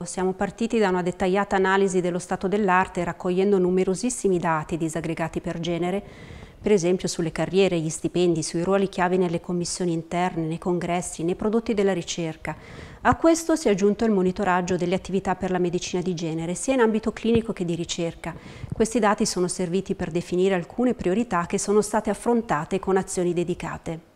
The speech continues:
Il Gender Equality Plan di Ospedale San Raffaele è quindi un piano strategico che si articola in sei obiettivi generali e ben ventisei obiettivi specifici da raggiungere nell'arco di due anni.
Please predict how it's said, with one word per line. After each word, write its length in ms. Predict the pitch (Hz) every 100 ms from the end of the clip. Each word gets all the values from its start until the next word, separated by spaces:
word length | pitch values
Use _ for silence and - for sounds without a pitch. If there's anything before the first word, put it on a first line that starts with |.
| -
Il 160 | 233 220
Gender 260 | 262 262
Equality 460 | 262 262 277 262 254
Plan 280 | 247 240 254
di 100 | 220
Ospedale 420 | - 196 185 190
San 160 | -
Raffaele 380 | 196 - 208 220
è 60 | 190
quindi 240 | - 202
un 120 | 185
piano 240 | 180 208 208
strategico 720 | - 190 190 175 170 170 175
che 120 | -
si 140 | 196 214
articola 540 | - 254 - 202 175
in 180 | 170 185
sei 240 | - 262
obiettivi 460 | 247 196 - 254 226
generali 640 | 190 185 185 208 208 185
e 60 | 180
ben 180 | 208 226
ventisei 720 | 208 202 202 - 208 202 202
obiettivi 400 | 175 185 214 196
specifici 800 | - 190 - 185 - 196 - 226
da 120 | 196
raggiungere 580 | 226 202 226 254 247 214
nell'arco 400 | 185 180 180 190
di 100 | 180
due 160 | 170 180
anni. 320 | 160 165